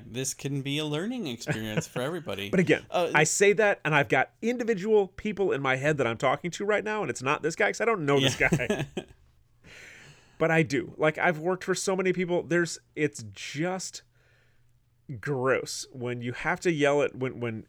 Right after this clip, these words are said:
Speaker 2: as, when you're a cook and the chef yells at you, either you're afraid, and so you do a better job temporarily, or you're,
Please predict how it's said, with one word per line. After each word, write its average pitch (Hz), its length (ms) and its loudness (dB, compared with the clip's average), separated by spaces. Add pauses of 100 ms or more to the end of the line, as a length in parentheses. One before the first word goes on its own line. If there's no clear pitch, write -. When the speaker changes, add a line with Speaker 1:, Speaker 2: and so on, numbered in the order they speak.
Speaker 2:
as, 180 220 8
when 156 220 0
you're 220 160 2
a 165 40 4
cook 110 340 -4 (400)
and 117 140 2
the 117 40 0
chef 170 200 6
yells 127 260 4
at 120 100 -4
you, 104 260 -6 (340)
either 156 320 2
you're 113 220 2
afraid, 139 580 0 (300)
and 123 120 -4
so 147 80 -2
you 123 160 -2
do 123 160 0
a 113 60 2
better 127 220 4
job 139 280 4
temporarily, 131 720 0 (520)
or 120 160 2
you're, 117 280 0